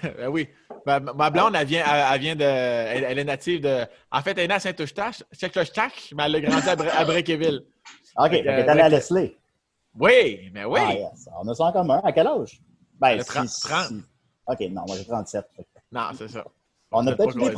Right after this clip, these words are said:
Speaker 2: profs en commun.
Speaker 1: Ben,
Speaker 2: C'est
Speaker 1: fort
Speaker 2: ça.
Speaker 1: probablement. Ah
Speaker 2: Fort
Speaker 1: oui,
Speaker 2: probable.
Speaker 1: t'es, t'es, ben, t'es, t'es né à Charny, Julien ?
Speaker 2: Non, je suis né à Havre-Saint-Pierre, mais j'ai déménagé à Charny à trois ans.
Speaker 1: Ok, ah ouais, hein, Havre-Saint-Pierre.
Speaker 2: Fait que j'ai,
Speaker 1: Super.
Speaker 2: ouais, ben ça, vu que je suis parti à trois ans, j'ai pas grand-chose à dire là-dessus,
Speaker 1: Non, non, c'est
Speaker 2: mais,
Speaker 1: ça.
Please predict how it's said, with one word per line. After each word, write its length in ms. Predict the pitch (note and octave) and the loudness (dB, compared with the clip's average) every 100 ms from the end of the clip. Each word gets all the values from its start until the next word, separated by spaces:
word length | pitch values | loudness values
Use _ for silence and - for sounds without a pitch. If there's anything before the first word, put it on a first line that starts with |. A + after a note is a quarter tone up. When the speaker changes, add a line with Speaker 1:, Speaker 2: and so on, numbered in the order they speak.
| C4 | -2
Speaker 2:
profs 40 | C4 | -2
en 80 | |
commun. 400 | A#3+ A#3+ D#3 G#2+ C#3 - C3+ - _ _ - | 0 0 0 -6 -12 -14 -12 -12 _ _ -8
Speaker 1:
Ben, 160 | A#2 A#2 | -6 -2
Speaker 2:
C'est 60 | |
Speaker 1:
fort 120 | C#3 F#3 | 2 4
Speaker 2:
ça. 40 | |
Speaker 1:
probablement. 500 | E3+ D#3+ D3+ C3 B2+ B3+ | 4 0 0 -2 -4 -6
Ah 140 | A#2+ C3 | -2 2
Speaker 2:
Fort 120 | F4 | 2
Speaker 1:
oui, 60 | |
Speaker 2:
probable. 260 | G#4 F#2 - | 2 0 -2
Speaker 1:
t'es, 100 | - _ - | -8 _ -6
t'es, 120 | E3+ | -2
ben, 160 | F3 | -2
t'es, 280 | - F3 D#3+ | -2 0 0
t'es 160 | F3+ G3 | 2 2
né 80 | C#4 | 2
à 60 | C#4 | -2
Charny, 360 | G3 F#3 F4 | 0 -2 -2
Julien ? 160 | C#4+ D4 G#4 - _ _ _ - | -6 -8 -12 -18 _ _ _ -8
Speaker 2:
Non, 80 | - | -6
je 60 | - | 0
suis 60 | |
né 60 | D#3+ | 2
à 40 | D3+ | 6
Havre-Saint-Pierre, 680 | E3 D3+ D3 C#3+ B2 C#3+ F3+ | 6 4 0 0 0 2 2
mais 100 | D#3+ | 0
j'ai 60 | B2 | -6
déménagé 440 | A2+ A#2 A#2+ B2 | -4 -2 -2 0
à 40 | C3+ | -2
Charny 320 | - A2+ B2 | -4 -4 -4
à 40 | A2 | -4
trois 340 | - G2 F2+ | -4 -4 -4
ans. 60 | F#2+ _ _ _ _ _ _ | -10 _ _ _ _ _ _
Speaker 1:
Ok, 220 | D3 - C#4 | -18 -14 -14
ah 260 | - D#3+ A2 | -10 -8 -8
ouais, 220 | B2+ D3 | -8 -10
hein, 100 | A#2 | -10
Havre-Saint-Pierre. 840 | F2 A#2+ G#2+ G#2+ G#2+ F#2 G2 G2+ A2+ _ _ | -10 -10 -12 -14 -16 -16 -16 -16 -20 _ _
Speaker 2:
Fait 60 | G2 | -14
que 60 | E2 | -12
j'ai, 60 | G#2+ | -12
Speaker 1:
Super. 340 | - G#2+ G#2+ | -10 -10 0
Speaker 2:
ouais, 180 | A#2 G2 | 2 4
ben 120 | G2 | 2
ça, 140 | - A#2+ | -4 -8
vu 60 | - | -8
que 80 | G2+ | -12
je 40 | |
suis 140 | A#2+ C#3 | -10 -8
parti 260 | B2+ A2+ | -4 -2
à 60 | A#2+ | -4
trois 320 | - G#2 G2 | -2 -2 -2
ans, 60 | A#2+ | -2
j'ai 80 | G#2+ | -4
pas 80 | A2 | -6
grand-chose 300 | G#2+ G2+ G#2+ | -4 -4 -4
à 40 | |
dire 140 | F#2+ G#2+ | -4 -6
là-dessus, 220 | F#2 C3+ | -4 -2
Speaker 1:
Non, 80 | C#3 | 0
non, 60 | C#3 | 0
c'est 100 | C#3 | -2
Speaker 2:
mais, 20 | G#2 | -6
Speaker 1:
ça. 160 | D3+ | -6